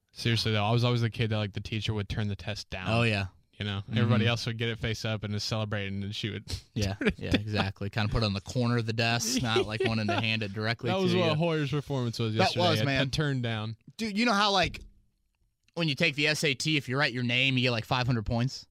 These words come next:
Speaker 1: Oh, yeah.
Speaker 2: Something like that?
Speaker 1: I was like, "I'm down for this."
Speaker 2: I'm almost positive with quarterback rating, if you spike it every single play, you get, like, a thirty.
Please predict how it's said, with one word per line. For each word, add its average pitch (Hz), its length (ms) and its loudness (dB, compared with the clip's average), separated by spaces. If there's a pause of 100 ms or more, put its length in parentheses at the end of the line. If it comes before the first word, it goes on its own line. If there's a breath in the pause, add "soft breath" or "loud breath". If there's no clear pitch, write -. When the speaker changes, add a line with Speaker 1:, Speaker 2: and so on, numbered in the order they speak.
Speaker 1:
Oh, 247 160 -2
yeah. 294 260 2
Speaker 2:
Something 147 120 0
like 143 120 2
that? 139 140 0 (160)
Speaker 1:
I 151 60 -8
was 147 100 -6
like, 131 120 -2
"I'm 160 100 -2
down 107 200 0
for 101 100 -8
this." 101 340 -4 (1200)
Speaker 2:
I'm 175 140 6
almost 254 280 4
positive 160 360 2
with 147 140 -2
quarterback 165 500 2
rating, 180 440 2 (180)
if 143 180 0
you 190 140 6
spike - 560 2
it 101 100 -8 (200)
every 170 240 2
single 185 260 4
play, 160 380 0 (1000)
you 151 160 4
get, 175 200 0
like, 156 120 -2
a 127 40 -4
thirty. 127 500 -2